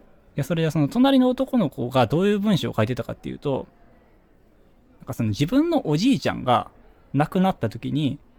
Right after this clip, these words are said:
すごくショックやったと。で、その何日か後かに、そのお葬式の時に棺桶に入ってるおじいちゃんを見たら、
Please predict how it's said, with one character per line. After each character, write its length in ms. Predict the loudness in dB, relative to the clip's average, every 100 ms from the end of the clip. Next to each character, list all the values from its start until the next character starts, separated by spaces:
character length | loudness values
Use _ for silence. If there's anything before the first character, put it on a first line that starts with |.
| -20 -20 -20 -20 -20 -16
す 140 | -8
ご 80 | -4
く 100 | -2
シ 120 | -2
ョ 20 |
ッ 40 | -6
ク 100 | -8
や 80 | -12
っ 40 | -12
た 100 | -16
と。 100 | -18 -20 _ -12 -2
で、 280 | -2 -2 -6 -20
そ 140 | -6 0
の 60 |
何 200 | 2 4
日 260 | 2 0 -2
か 120 | -2
後 140 | 0 0
か 140 | 2
に、 240 | 4 2
そ 140 | 2 -2
の 140 | -4
お 60 | -4
葬 220 | 0 0
式 140 | 2
の 80 | 0
時 180 | 0 -2
に 80 | -2
棺 220 | 2 2
桶 160 | 2 0
に 80 |
入 120 | 0 -2
っ 20 |
て 120 | -2
る 80 | -2
お 60 | -2
じ 140 | -4
い 40 |
ち 100 | -6
ゃ 40 | -6
ん 40 |
を 20 |
見 100 | -6
た 100 | -4
ら、 220 | -4 -4